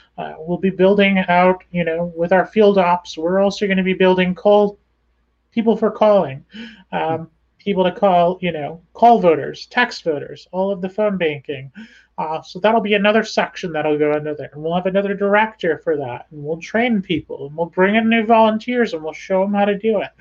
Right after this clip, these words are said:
Um, and that's, that's the goal. And the goal is also to spread out the work so three people aren't doing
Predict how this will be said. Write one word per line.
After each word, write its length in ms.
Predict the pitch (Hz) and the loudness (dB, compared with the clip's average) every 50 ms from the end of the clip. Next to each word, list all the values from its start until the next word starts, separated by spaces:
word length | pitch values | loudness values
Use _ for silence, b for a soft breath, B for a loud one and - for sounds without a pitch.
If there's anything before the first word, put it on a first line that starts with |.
| 220 B B B B B B B _ | -20 B B B B B B B _
Um, 360 | 190 185 175 175 180 180 175 180 - _ | -6 -4 -4 -4 -4 -4 -6 -8 -6 _
and 200 | 185 185 185 185 | -2 -2 0 2
that's, 440 | 190 190 190 190 - - - - _ _ | 2 2 2 0 -4 -10 -18 -20 _ _
that's 360 | 170 175 180 175 - - - | 0 0 0 0 -4 -10 -12
the 100 | - 175 | -12 -2
goal. 380 | 147 160 160 143 135 - - | 2 2 2 2 0 -4 -6
And 120 | 156 165 180 | -6 -4 -2
the 60 | 185 | 0
goal 240 | 180 220 240 262 277 | 4 4 4 4 4
is 140 | 269 269 233 | 2 2 2
also 360 | 220 233 226 - - 262 247 | 2 2 0 -2 -2 -4 -4
to 320 | 254 - - 226 208 202 202 B B B B B | -4 -4 -6 -4 -4 -4 -6 B B B B B
spread 400 | - - - - - 214 214 220 | -18 -16 -6 0 0 2 4 4
out 160 | 226 220 226 | 2 2 2
the 80 | 202 175 | 0 0
work 340 | 156 185 220 240 233 - | 0 0 0 0 -2 -4
so 340 | - - - 196 170 156 156 - _ _ | -10 -8 -2 0 0 0 0 -4 _ _
three 320 | _ - 208 220 233 220 | _ -6 -2 -2 -2 -2
people 480 | 226 - - 247 247 247 - 185 156 156 | -2 -2 -2 -2 0 2 2 2 2 0
aren't 240 | 165 180 175 175 | -2 -4 -4 -4
doing 400 | 170 196 202 190 185 185 180 185 | -2 0 0 0 0 -2 -4 -6